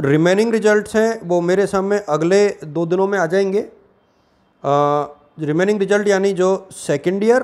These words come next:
और फर्स्ट ईयर ख़ास तौर पे, अ, सेकेंड ईयर और, सॉरी, सेकेंड ईयर दोनों,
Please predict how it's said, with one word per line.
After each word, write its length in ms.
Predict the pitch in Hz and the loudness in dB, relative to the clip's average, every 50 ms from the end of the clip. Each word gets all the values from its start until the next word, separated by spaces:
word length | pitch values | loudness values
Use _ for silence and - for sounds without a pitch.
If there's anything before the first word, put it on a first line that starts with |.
| - - - | -4 -6 -4
और 220 | 151 165 170 160 | -2 -2 -2 -2
फर्स्ट 300 | - - 185 170 - - | -2 -2 -4 -2 -2 -2
ईयर 140 | 147 135 131 | -4 -2 -2
ख़ास 240 | 127 131 131 123 - | -4 -6 -6 -4 -4
तौर 140 | 147 143 143 | -6 -6 -4
पे, 120 | 147 196 | -4 -6
अ, 1200 | 240 233 - - _ _ _ _ _ _ - _ _ _ _ _ _ _ - - 151 151 151 151 151 | -6 -6 -8 -20 _ _ _ _ _ _ -20 _ _ _ _ _ _ _ -4 0 0 0 0 0 -4
सेकेंड 480 | - - 175 165 165 196 196 208 202 | -2 0 0 0 0 0 -2 0 2
ईयर 260 | 214 220 226 226 220 220 - - - - _ _ _ _ - | 2 2 2 2 -2 -6 -12 -16 -16 -16 _ _ _ _ -2
और, 520 | 165 170 170 165 165 165 160 160 160 - - | 0 2 4 4 4 2 2 0 -2 -2 -4
सॉरी, 220 | - 202 196 190 | -2 0 0 2
सेकेंड 340 | 190 - 180 170 208 214 214 | 2 0 -2 -2 -2 0 0
ईयर 160 | 220 226 220 | 0 0 0
दोनों, 640 | 208 165 156 175 175 170 147 127 - - - _ | -2 0 2 2 4 4 2 0 -2 -6 -16 _